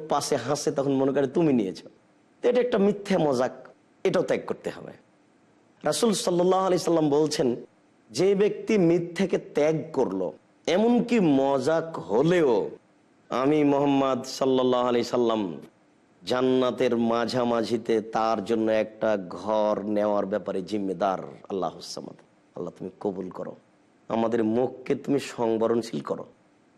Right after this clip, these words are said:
যেন আমাদের মুখ দিয়ে মিথ্যা কথা না বলি, মুখে যেন আমার মিথ্যা আশ্রয় না পাই। আল্লাহ নবী বলছেন এইভাবে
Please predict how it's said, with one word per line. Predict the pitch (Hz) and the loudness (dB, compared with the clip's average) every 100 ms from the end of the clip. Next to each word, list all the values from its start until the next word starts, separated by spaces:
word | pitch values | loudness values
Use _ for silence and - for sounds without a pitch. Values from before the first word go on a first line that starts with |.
| _ _ _ | _ _ _
যেন | 117 147 | 0 2
আমাদের | 151 151 147 | 2 2 2
মুখ | 127 135 143 | 2 2 0
দিয়ে | 131 143 | 0 2
মিথ্যা | 127 131 - 143 | 2 0 -2 -2
কথা | 147 131 147 143 | 0 0 0 0
না | 123 131 | 2 0
বলি, | 131 104 87 80 _ _ _ _ _ _ 151 | 0 -2 -2 -12 _ _ _ _ _ _ -2
মুখে | 165 208 | 0 0
যেন | 175 185 180 | 2 2 4
আমার | 180 160 | 2 2
মিথ্যা | 139 143 - 147 127 | 2 0 -4 -2 -2
আশ্রয় | - 160 156 | -2 0 0
না | 143 117 | 2 -2
পাই। | 131 101 - - _ _ _ - | -2 -6 -6 -18 _ _ _ -2
আল্লাহ | 143 170 | 2 4
নবী | 185 185 | 4 2
বলছেন | 147 160 180 202 | 2 2 2 2
এইভাবে | 208 214 233 247 | 2 2 2 0